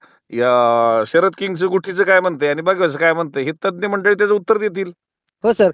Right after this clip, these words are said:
Speaker 2: आता सकाळी नाही, मी ना, मी जुना शेतकरी आहे बरं सर.
Speaker 1: हा.
Speaker 2: मा-, माझं काही लय वय नाही, पण मी पंधरा वर्षापासून शेती डाळिंबाची करतो,
Speaker 1: हा.
Speaker 2: वैजापूर तालुक्यातून.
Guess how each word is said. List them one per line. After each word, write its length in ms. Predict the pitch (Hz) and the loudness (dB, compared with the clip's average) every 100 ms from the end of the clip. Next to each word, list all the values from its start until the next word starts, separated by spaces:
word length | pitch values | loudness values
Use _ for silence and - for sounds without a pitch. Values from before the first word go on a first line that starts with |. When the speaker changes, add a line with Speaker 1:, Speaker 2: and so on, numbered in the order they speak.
| - - - | -2 -14 -6
Speaker 2:
आता 240 | 196 269 | -2 0
सकाळी 280 | 262 262 269 | 0 2 2
नाही, 120 | 262 | 0
मी 200 | 262 269 | 0 0
ना, 200 | 247 254 | 2 0
मी 140 | 247 | -2
जुना 220 | 233 254 277 | -2 0 0
शेतकरी 320 | 233 190 233 | -2 -2 2
आहे 40 | 233 | 2
बरं 180 | 247 | 2
सर. 100 | 208 170 - _ _ | 0 -2 -4 _ _
Speaker 1:
हा. 220 | 139 139 92 | 2 4 2
Speaker 2:
मा-, 160 | 85 90 - | -4 -4 -2
माझं 260 | 202 214 | -2 0
काही 200 | 226 226 | 0 2
लय 80 | 240 | 4
वय 160 | 240 247 | 6 6
नाही, 180 | 254 226 | 4 2
पण 160 | 240 | 2
मी 140 | 233 233 | 2 2
पंधरा 320 | 240 240 226 | 2 -2 -2
वर्षापासून 360 | 220 220 214 | -2 -4 -4
शेती 240 | 214 180 185 | -4 -6 -2
डाळिंबाची 360 | 196 196 190 | -2 -2 -2
करतो, 300 | - 180 160 | -2 -2 -2
Speaker 1:
हा. 380 | 214 - _ - | -6 -10 _ 2
Speaker 2:
वैजापूर 300 | 175 180 180 - | 4 2 -2 0
तालुक्यातून. 480 | 190 175 165 196 | 0 2 -2 -4